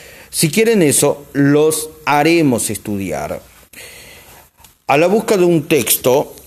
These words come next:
descubrimos que jamás se había escrito un manual para ayudar a la gente a resolver sus diarios problemas de las relaciones humanas.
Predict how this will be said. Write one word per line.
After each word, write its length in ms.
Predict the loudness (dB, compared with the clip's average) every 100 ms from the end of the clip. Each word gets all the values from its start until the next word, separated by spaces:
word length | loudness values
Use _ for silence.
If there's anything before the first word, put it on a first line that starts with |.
| -20 -20 -20 -20 -20 -20 -20 -12
descubrimos 680 | -4 -4 0 0 2 2 0
que 140 | 0
jamás 420 | 0 0 2 2
se 120 | 2 2
había 200 | 2 0
escrito 360 | 0 -2 0
un 80 | 2
manual 420 | 2 2 2 0
para 180 | 0 0
ayudar 360 | 0 0 2 2
a 100 | 2
la 120 | 0
gente 300 | 0 -2 0
a 40 |
resolver 460 | 0 0 0 0 0
sus 180 | -2 -2
diarios 360 | -2 0 -2
problemas 500 | 0 0 0 -2 -2
de 80 | 0
las 240 | -2 -2
relaciones 640 | -6 -2 -2 0 -2 -2 -2
humanas. 560 | 0 0 0 -4 -10